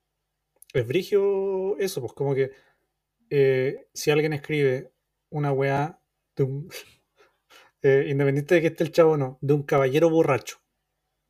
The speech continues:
O sea, no un caballero borracho, un caballero desempleado que anda enojado, que le pega a los niños, y alguien escribe una weá de un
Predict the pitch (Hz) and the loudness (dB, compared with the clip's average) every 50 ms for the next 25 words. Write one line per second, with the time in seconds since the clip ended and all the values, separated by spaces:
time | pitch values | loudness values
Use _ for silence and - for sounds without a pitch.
0 | _ _ _ _ _ _ _ - 127 139 131 131 135 131 156 147 143 143 143 139 | _ _ _ _ _ _ _ -2 0 2 2 2 2 0 0 2 4 4 4 4
1 | 131 117 113 - - 135 120 - 139 131 131 131 139 139 143 139 123 143 131 - | 2 0 -2 -4 -6 -8 -6 -2 0 0 2 4 4 4 4 2 0 -2 -4 -4
2 | - 147 139 135 123 123 127 127 131 131 127 120 - - 143 135 127 123 117 123 | 0 0 2 2 2 0 -2 -2 -4 -4 -6 -6 -6 -2 0 0 0 0 0 -2
3 | 123 120 131 127 127 127 127 127 139 147 151 147 127 120 143 - - _ _ _ | 0 0 2 2 2 0 0 0 0 -2 -2 -2 -2 -4 -8 -10 -12 _ _ _
4 | _ _ _ - - - - - - _ _ _ _ - 131 135 135 135 131 135 | _ _ _ -20 -20 -20 -18 -20 -20 _ _ _ _ 0 2 2 4 4 2 -2
5 | 131 123 - 143 143 139 139 135 135 135 127 135 135 135 143 151 185 - _ _ | -4 -6 -4 -2 0 0 0 0 0 0 0 2 2 2 0 -2 -4 -8 _ _
6 | _ _ _ _ 160 143 127 135 131 135 139 139 | _ _ _ _ -8 -4 -4 -2 -2 -2 -4 -4